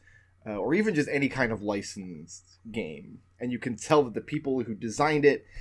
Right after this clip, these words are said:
they don't care about the source material. They're just cashing a check, just trying to get through the day. Believe it or not, I have a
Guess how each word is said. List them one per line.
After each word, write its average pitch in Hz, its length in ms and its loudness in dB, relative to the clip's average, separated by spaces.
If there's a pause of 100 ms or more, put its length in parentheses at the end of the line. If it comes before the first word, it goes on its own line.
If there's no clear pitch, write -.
(200)
they 160 80 6
don't 190 180 2
care 175 200 2
about 156 160 0
the 151 60 -6
source 151 300 0
material. 131 600 0 (140)
They're 135 140 4
just 123 220 0
cashing 110 380 -2
a 101 40 -6
check, 101 400 -4 (600)
just 117 220 -6
trying 110 160 0
to 107 80 -4
get 110 140 -8
through 107 100 -14
the 104 100 -4
day. 98 220 -2
Believe 147 300 2
it 160 40 2
or 135 80 6
not, 127 180 8
I 120 120 6
have 117 420 4 (160)
a 113 140 -2